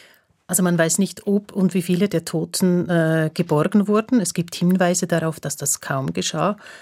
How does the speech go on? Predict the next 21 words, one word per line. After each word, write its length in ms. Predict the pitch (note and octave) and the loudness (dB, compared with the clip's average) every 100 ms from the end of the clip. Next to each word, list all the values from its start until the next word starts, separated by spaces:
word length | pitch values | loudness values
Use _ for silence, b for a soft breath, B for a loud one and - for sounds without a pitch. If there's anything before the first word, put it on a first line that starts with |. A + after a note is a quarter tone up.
| B B | B B
Äh, 240 | E3 D#3 | 2 2
Fotos 420 | D#3 - E3 F3 E3 | 0 -2 0 0 2
auf 200 | E3+ - | 0 2
Social 360 | D#3 - E3+ | 2 2 2
Media 300 | D#3+ D3 D#3+ | 2 2 0
zeigen, 340 | - D#3 D3+ E3+ | 0 0 0 0
dass 200 | D#3 D#3+ | 0 2
im 160 | D#3 | 4
November 540 | D#3 - C#3 D#3 F#3+ C4 - F3+ - | 2 2 2 4 2 -2 -6 -8 -6
zwanzig 360 | D#3+ D3+ E3 | -4 -2 -4
zweiundzwanzig 800 | - D3 E3 - D#3 E3 E3+ E3+ - | -4 -2 -2 0 0 0 -2 -4 -2
gigantische 640 | F3 E3 D3+ F3+ G3+ - | 0 2 0 0 -2 0
Stellwände 760 | - - D#3+ D#3 F3+ G#3 G#3+ G#3+ | 0 2 2 4 4 4 4 4
um 160 | F#3+ | 2
die 200 | G3 F#3+ | 2 2
Ruine 380 | F#3+ F#3 G3 G#3+ | 2 2 2 2
errichtet 440 | F#3 F#3+ - F#3 E3+ | 0 -2 -4 -6 -4
wurden, 260 | F#3+ A3 | -2 2
um 140 | F3+ E3+ | 2 2
diese 240 | D#3+ D3+ | 0 -2
abzuschirmen. 680 | - - G#3 - G3+ A#3+ | -4 -2 0 4 6 4